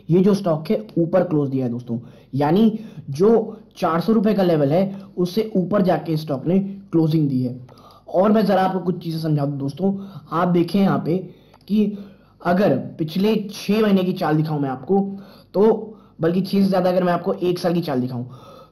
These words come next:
तो आप देखें stock ऊपरी स्तरों से सिर्फ एक गिरावट ही दिखा रहा है। ये देखिए, ये, ये, ये देखिए, सिर्फ और सिर्फ आपको गिरावट दिखेगी।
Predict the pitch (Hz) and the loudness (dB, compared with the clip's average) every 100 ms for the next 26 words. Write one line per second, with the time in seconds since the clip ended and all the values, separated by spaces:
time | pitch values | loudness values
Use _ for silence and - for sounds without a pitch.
0 | - 196 180 165 165 180 - - - _ | -4 0 2 0 0 -4 -6 -18 -20 _
1 | _ - - - 185 - - - - 170 | _ -20 -20 -2 2 2 0 -10 -8 -4
2 | 175 214 220 196 196 202 - 208 196 190 | -2 2 2 2 0 0 0 -2 -2 -6
3 | - 156 139 151 151 127 127 123 143 123 | -4 -2 0 0 -2 -4 -4 -2 0 -2
4 | 123 - - - - - _ 135 135 170 | -6 -14 -18 -20 -20 -20 _ -12 0 2
5 | 196 196 139 123 131 160 170 - - _ | 2 0 -6 -8 -2 -2 -4 -10 -20 _
6 | _ _ 131 127 117 110 - - _ _ | _ _ -12 -8 -8 -8 -16 -20 _ _
7 | _ _ - - 214 214 175 170 180 170 | _ _ -14 0 0 2 -2 -2 -2 -2
8 | 170 151 143 151 147 147 143 190 | -2 -2 0 0 -2 -4 -4 -4